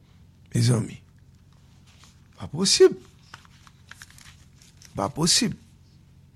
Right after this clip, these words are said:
Pour nous comme ça. Demain, on a parlé plus de irresponsabilité et qui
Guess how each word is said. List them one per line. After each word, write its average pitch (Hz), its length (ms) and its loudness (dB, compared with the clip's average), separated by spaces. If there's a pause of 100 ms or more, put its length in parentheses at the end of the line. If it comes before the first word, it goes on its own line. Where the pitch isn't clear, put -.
(1080)
Pour 165 120 8
nous 156 140 12
comme - 160 2
ça. - 180 2 (2500)
Demain, 233 500 8 (1300)
on 160 60 6
a 156 120 8
parlé 156 280 6
plus 185 680 4
de 131 520 4 (600)
irresponsabilité 127 1400 4 (960)
et 123 300 0
qui - 600 -4